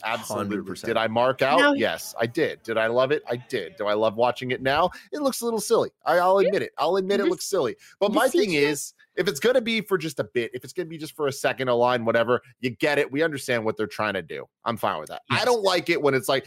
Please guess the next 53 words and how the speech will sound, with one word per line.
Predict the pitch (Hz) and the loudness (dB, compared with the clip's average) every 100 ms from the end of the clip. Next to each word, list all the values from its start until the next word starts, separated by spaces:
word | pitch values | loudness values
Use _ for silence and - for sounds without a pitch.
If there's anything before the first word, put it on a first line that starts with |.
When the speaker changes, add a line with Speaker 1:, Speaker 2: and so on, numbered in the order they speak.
| 139 | 0
Speaker 1:
"Oh, | 170 | 2
hey, | 165 147 | 4 4
here's | 139 143 | 2 0
Luke | 139 127 | -2 -4
Skywalker, | 131 117 127 139 135 151 | -4 0 2 2 0 -2
and | 123 | -2
now | 117 123 | -2 -4
he's | 123 | -6
just | 127 - | -10 -8
gonna | 127 | -8
be | 98 123 110 | -8 -8 -8
in | 104 | -8
this | 104 | -8
episode | 101 90 - 90 90 | -10 -10 -10 -8 -6
now, | 92 95 | -6 -4
and | 107 - - - | -6 -8 -8 0
we're | 139 | 2
just | 123 - | 0 0
gonna | 127 117 | -2 0
have | 117 - | -2 -4
to | 107 | -10
deal | 92 127 | 0 0
with | 110 104 | 0 -2
this | 110 92 | -8 -6
robot | 92 110 104 95 - | 0 0 0 -2 -6
situation." | - 107 - 92 76 - - | -10 -10 -10 -10 -10 -12 -16
Like, | - - _ - | -18 -18 _ -2
that's | 220 220 | 0 2
what | 220 | 4
I | |
have | 185 | 4
a | 151 | 2
bigger | 135 107 | 2 0
problem | 104 104 87 | -2 -4 -4
with | 73 - | -10 -12
it. | 127 | -6
When | 143 | -6
it's | 139 | -4
like, | 151 139 151 | -4 -4 0
"Here's | 190 196 170 - - | 2 2 0 -8 -2
Tarkin | 196 190 160 | 0 0 -4
in | 143 | -2
a | |
goddamn | 123 139 131 135 117 | 0 0 2 0 0
scene," | 143 147 147 - _ - - - _ - - _ - - 180 | -4 -4 -4 -8 _ -14 -14 -18 _ -12 -12 _ -12 -8 -4
you | |
get | 240 247 | 0 0
the | 175 | 2
Tim | 196 170 | 2 2
Gettys | 160 147 127 | 2 2 0
round | 123 107 | 0 -2
of | 98 | -4
applause. | 98 117 107 110 - | -4 0 2 0 -4